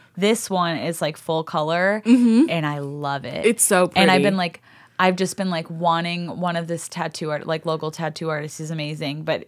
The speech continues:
Speaker 1: he has, like, I've been watching him tattoo for, like, the past two years. I'm like,
Speaker 2: Oh,
Speaker 1: "Oh
Speaker 2: wow.
Speaker 1: my goodness, I want one of his flowers. I want
Speaker 2: Oh,
Speaker 1: one of his flowers." And I
Speaker 2: cool.
Speaker 1: got one, and he was, like, nice and, like, chill,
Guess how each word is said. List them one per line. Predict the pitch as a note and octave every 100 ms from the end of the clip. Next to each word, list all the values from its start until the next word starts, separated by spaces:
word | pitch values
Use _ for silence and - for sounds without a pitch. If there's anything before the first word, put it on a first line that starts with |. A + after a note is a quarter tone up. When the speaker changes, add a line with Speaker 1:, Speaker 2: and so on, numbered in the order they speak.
| _
Speaker 1:
he | E3+ - F#3 F#3
has, | F3 E3 - -
like, | E3 E3
I've | E3
been | F3+ E3+
watching | D3+ D#3+ - E3+ F3
him | F#3 F#3
tattoo | F#3+ E3 - D3 E3+
for, | F3+ E3
like, | D#3 D#3+
the | E3
past | E3+ D#3+ D#3
two | - E3
years. | D#3 D3+ E3+
I'm | F#3
like, |
Speaker 2:
Oh, | A3 G3
Speaker 1:
"Oh |
Speaker 2:
wow. | G#3 G#3
Speaker 1:
my | F#3
goodness, | F3+ F3+
I | E3
want | E3 D3
one | D#3+
of | E3
his | E3
flowers. | - D#3 D3+ D#3+
I | A3
want | A3+
Speaker 2:
Oh, |
Speaker 1:
one | G#3+
of | D#3+
his | E3
flowers." | D#4 C#4+ C4+
And | G3+
I |
Speaker 2:
cool. | G3+
Speaker 1:
got | F#3 E3 -
one, | F#3 F#3+ G3 G3+ - - - -
and | G3+
he |
was, | G3 F#3
like, | E3+ D#3 - _ _ _ _ _ _ _
nice | F#3+ A3 C4 B3+ B3+ B3 -
and, | F#3 F#3
like, | D#3+ D#3 - -
chill, | - A#3+ G#3 G#3 G3+ G3+